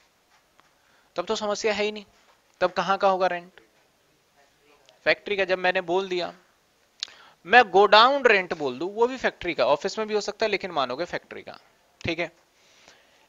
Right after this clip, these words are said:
इसके बाद और मैं कुछ खर्चे अगर आपको बताऊं, repair का खर्चा, तो देखो repair factory में भी हो सकता है,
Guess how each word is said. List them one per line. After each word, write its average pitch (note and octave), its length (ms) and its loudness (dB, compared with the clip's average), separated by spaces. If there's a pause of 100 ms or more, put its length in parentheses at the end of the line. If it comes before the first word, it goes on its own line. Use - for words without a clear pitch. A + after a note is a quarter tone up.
इसके C#4 320 4
बाद G3+ 340 10 (180)
और A3+ 260 10
मैं C4+ 140 0
कुछ B3 220 -4
खर्चे G#3+ 360 0
अगर G3 200 2
आपको F3 280 2
बताऊं, C#3 380 0 (1900)
repair G#3 460 4
का F3+ 140 2
खर्चा, A#2 440 -6 (1500)
तो G#3 60 8
देखो A#3 260 8
repair A#3 460 6 (140)
factory A3 400 -2
में A3+ 140 -4
भी A3 80 -4
हो G#3 140 2
सकता - 320 -6
है, A#2+ 120 -12